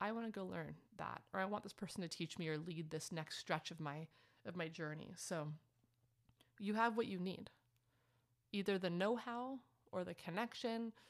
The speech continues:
or the idea. Just take the, some time to consider.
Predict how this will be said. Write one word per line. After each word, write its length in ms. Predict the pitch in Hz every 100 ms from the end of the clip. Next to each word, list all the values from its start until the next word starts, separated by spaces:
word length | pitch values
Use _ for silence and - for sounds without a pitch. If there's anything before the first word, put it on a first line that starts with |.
| - _ -
or 120 | 180
the 180 | 170 165
idea. 680 | 160 165 226 233 220 214 226 - _ _ _ - _ _ - -
Just 160 | - 220
take 200 | 254 254
the, 100 | 262
some 200 | - 269
time 320 | 226 330 170 -
to 100 | 226
consider. 460 | 220 196 302 180